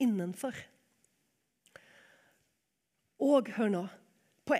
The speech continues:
engelsk så faktisk så har nesten, jeg har sjekket mange, mange engelske oversettelser, og de bruker så mange forskjellige ord på dette hemmelige, altså at de lurer inn, de lurer det inn hemmelig.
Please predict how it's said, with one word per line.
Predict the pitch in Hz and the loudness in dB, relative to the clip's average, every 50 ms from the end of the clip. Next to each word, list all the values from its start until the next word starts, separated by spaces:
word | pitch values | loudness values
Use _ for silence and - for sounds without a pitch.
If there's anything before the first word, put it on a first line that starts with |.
| - - | 0 0
engelsk | 214 208 196 190 208 269 392 427 - - - - - - - _ _ _ _ _ _ _ - | 0 0 0 0 2 2 2 2 0 -2 -6 -8 -12 -16 -20 _ _ _ _ _ _ _ -12
så | - - - - 269 269 269 277 - - - - _ _ _ _ _ _ _ _ - - | -8 -6 -4 -2 0 0 0 0 -2 -4 -10 -20 _ _ _ _ _ _ _ _ -14 -8
faktisk | - 240 - - 277 294 - 285 | -8 -8 0 2 2 2 2 0
så | 240 | 0
har | 247 269 294 - - | 2 2 2 0 0
nesten, | 262 277 - - - - - 240 240 247 - - | 0 -2 0 -2 -4 -2 0 2 2 2 0 -4
jeg | - - - | -4 0 0
har | 240 240 | 0 2
sjekket | - 294 - - 226 247 | 0 -2 -2 0 2 4
mange, | 254 262 294 302 339 311 277 233 208 220 | 6 8 8 8 8 6 6 4 2 2
mange | 226 214 208 - | 0 0 0 0
engelske | - 190 190 180 - - 208 | 0 -2 -2 -4 -4 -4 -6
oversettelser, | 180 170 - 180 - - 170 - - 269 381 403 - - - - - _ _ _ _ _ _ 254 | -4 -4 -6 -8 -6 -6 -4 -2 0 0 0 -2 -6 -14 -20 -20 -20 _ _ _ _ _ _ 2
og | 269 247 | 4 4
de | 233 269 254 | 4 2 2
bruker | - 311 339 214 - - 254 | 4 2 2 2 2 -2 -4
så | - - - 233 208 226 | -4 -2 0 0 2 2
mange | 233 214 202 196 | 2 2 0 -2
forskjellige | 214 220 - 220 202 185 208 | -4 -2 0 0 0 0 0
ord | 208 185 - | -2 -4 -4
på | - 220 | -4 -4
dette | 202 208 - 190 | -2 -2 -4 -4
hemmelige, | - - 240 208 190 175 151 147 165 190 247 330 - - - - _ - | -2 0 0 0 0 -2 -2 -2 -2 -2 -2 -4 -8 -12 -20 -14 _ -8
altså | 190 - 208 | -4 -4 -2
at | 165 226 | 0 2
de | 220 | 2
lurer | 220 226 269 262 214 180 170 - 180 190 196 196 | 4 6 4 4 4 0 -2 -4 -4 -2 0 0
inn, | 269 349 - - - - _ _ _ _ _ _ _ _ | 0 -2 -4 -6 -14 -20 _ _ _ _ _ _ _ _
de | - 208 | -2 0
lurer | 208 226 262 247 185 170 165 185 | 0 0 0 -2 -4 -6 -6 -6
det | 196 - | -4 -4
inn | 196 196 196 | -4 -4 -4
hemmelig. | 214 226 196 160 - - | -4 -4 -2 -2 -4 -6